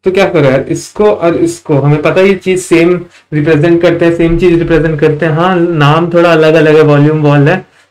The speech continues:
but same represent करते हैं। अब दोनों को select करो और कर दो merge, ओके, दोनों को right click करके select किया, merge column कर दो आराम से, बस merge हो गया देखो,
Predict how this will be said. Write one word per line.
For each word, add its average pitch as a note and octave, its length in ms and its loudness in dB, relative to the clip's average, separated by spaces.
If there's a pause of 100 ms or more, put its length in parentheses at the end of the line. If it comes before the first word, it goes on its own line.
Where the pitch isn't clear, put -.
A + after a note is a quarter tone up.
but D#3+ 120 -2
same F#3+ 320 0
represent F#3 420 0
करते E3+ 240 0
हैं। D#3+ 60 0
अब D3 60 -2
दोनों D3+ 220 0
को E3 80 0
select D3+ 440 0
करो F#3+ 220 0 (760)
और C#3 200 0
कर F#3 160 0
दो F#3 200 -2 (840)
merge, C3+ 400 -2 (1800)
ओके, D3 280 -8 (1600)
दोनों C#3+ 260 0
को D3 80 0
right C#3 220 -2
click D3 200 -4
करके C#3+ 260 -4
select C#3+ 380 -6
किया, G3 160 -2 (520)
merge C#3+ 280 0
column D#3 360 -2
कर F3+ 160 -2
दो F#3+ 80 -2
आराम F3+ 280 -2
से, F3+ 160 -6 (1200)
बस - 520 -8
merge F3+ 220 0
हो F3+ 80 2
गया E3+ 180 0 (360)
देखो, E3 160 -4